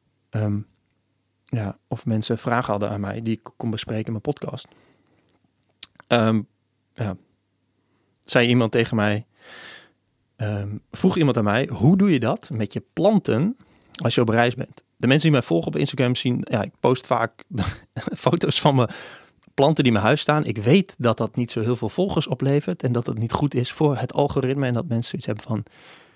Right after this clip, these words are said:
"Dude, wat ben jij voor Rob en Nico dan met je planten?" Maar dat maakt mij dus niet zo heel veel uit, want ik hou echt heel veel van planten, daarover later meer. Maar iemand vroeg dus,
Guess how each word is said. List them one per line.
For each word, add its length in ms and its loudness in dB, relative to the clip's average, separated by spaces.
"Dude, 280 0
wat 140 0
ben 100 0
jij 180 2
voor 160 -4
Rob 200 0
en 80 2
Nico 240 2
dan 220 -2
met 160 -2
je 60 -6
planten?" 480 -2
Maar 240 -2
dat 120 -2
maakt 200 -8
mij 120 -4
dus 160 -8
niet 140 -6
zo 60 -6
heel 100 -4
veel 120 -4
uit, 120 -4
want 120 -8
ik 80 -10
hou 300 -4
echt 140 -16
heel 160 0
veel 180 -6
van 100 -4
planten, 280 -2
daarover 300 -2
later 240 -2
meer. 300 2
Maar 180 2
iemand 240 6
vroeg 220 4
dus, 360 0